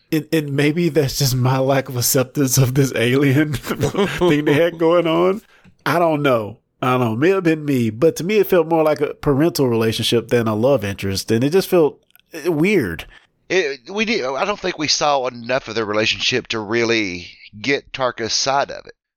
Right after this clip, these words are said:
Speaker 2: 'cause he was like, he was obsessed with going back to see him, but we just saw, like, a few scenes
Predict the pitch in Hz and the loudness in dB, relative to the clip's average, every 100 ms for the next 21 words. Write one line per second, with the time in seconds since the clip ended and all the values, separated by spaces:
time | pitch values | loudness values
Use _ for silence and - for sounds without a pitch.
0 | _ 131 120 117 180 226 160 135 123 - | _ 0 0 0 -2 -2 0 0 -2 -4
1 | - - 98 190 214 160 - - 180 170 | -18 -16 -8 -4 -2 -2 -2 0 0 -2
2 | - 131 123 101 127 131 135 123 110 180 | -4 -2 -2 -2 -2 0 -2 -4 -4 -2
3 | 190 135 135 147 165 147 147 175 160 127 | -2 0 0 0 -2 -2 -2 -2 -2 -2
4 | 123 139 143 117 151 165 120 107 104 - | -4 -4 -2 -2 -2 -2 -6 -4 -6 -6